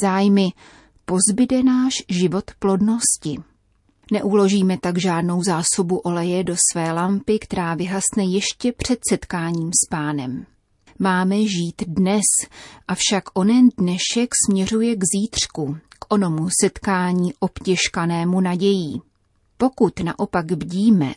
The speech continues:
a prokazujeme dobro opětováním Boží milosti, můžeme klidně očekávat ženichův příchod. Nezneklidní nás, že nás Pán může zastihnout i ve spánku, protože jsme každodenními dobrými skutky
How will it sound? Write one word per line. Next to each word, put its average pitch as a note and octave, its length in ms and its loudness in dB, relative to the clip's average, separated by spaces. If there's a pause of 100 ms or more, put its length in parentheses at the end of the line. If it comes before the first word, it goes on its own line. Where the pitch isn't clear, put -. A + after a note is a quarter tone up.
a D#3+ 120 -4
prokazujeme F3 800 0
dobro F3 460 0
opětováním E3+ 1040 -2
Boží F3 340 -2
milosti, G3 680 -2 (200)
můžeme B3 380 6
klidně A3+ 480 2
očekávat F#3+ 720 0
ženichův F3+ 600 -2
příchod. - 520 -2 (640)
Nezneklidní F#3 960 0
nás, F3 340 0 (500)
že G3+ 120 4
nás F3 240 0 (140)
Pán F#3 300 0
může F3+ 340 0
zastihnout F#3+ 760 -2
i G#3+ 80 -2
ve G3 100 -2 (160)
spánku, G3 580 0 (500)
protože A3 360 -2
jsme C4 260 2
každodenními F3 800 0
dobrými F3 500 0
skutky - 540 -4